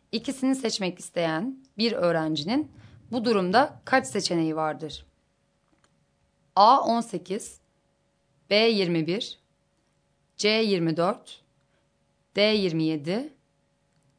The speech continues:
E otuz. Doğru cevap A şıkkı. Soru dokuz. Bir düzlem üzerinde on üç nokta bulunmaktadır.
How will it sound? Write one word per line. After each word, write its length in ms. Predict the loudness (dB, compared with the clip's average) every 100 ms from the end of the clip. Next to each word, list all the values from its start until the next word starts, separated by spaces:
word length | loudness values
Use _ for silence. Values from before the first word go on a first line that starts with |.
| _
E 240 | 2 4 2
otuz. 480 | -4 -8 -10 -14 -16 _ _ _ _ _ _ _ _ _ _ _ 0
Doğru 260 | 2 2
cevap 440 | 0 2 0 -2 _ _ 2
A 180 | 6 6
şıkkı. 460 | 4 -6 -14 -16 -16 -20 _ _ _ _ _ _ _ _ _ _
Soru 480 | -20 -6 0 0 2
dokuz. 380 | 0 0 -10 -10 _ _ -20 -20 _ -20 _ _ _ _ -2
Bir 220 | 0 0
düzlem 340 | 0 4 4 4
üzerinde 680 | 0 -2 -2 0 0 -2 -6 _ 0
on 140 | 2
üç 200 | 2 0
nokta 300 | -4 -2 -4
bulunmaktadır. 800 | -2 -2 -4 -8 -12 -12 -12 -14